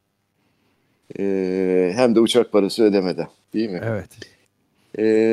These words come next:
Speaker 1: ben son olarak dünkü Cumhuriyet Gazetesi'nde yayınlanan, e, Zafer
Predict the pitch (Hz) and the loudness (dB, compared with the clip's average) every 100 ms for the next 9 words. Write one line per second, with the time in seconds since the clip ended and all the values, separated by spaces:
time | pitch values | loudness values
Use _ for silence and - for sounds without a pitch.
0 | 113 113 131 151 143 175 160 139 139 165 | 2 2 2 0 0 0 2 2 0 -2
1 | - 139 135 156 117 135 135 151 - 127 | -2 -4 -2 -4 -2 -2 0 0 0 -4
2 | - 123 - 113 120 113 113 113 123 151 | -2 -8 -12 -8 -4 -2 -4 -8 -10 -12
3 | 135 113 107 87 120 147 | -14 -16 -10 -2 0 2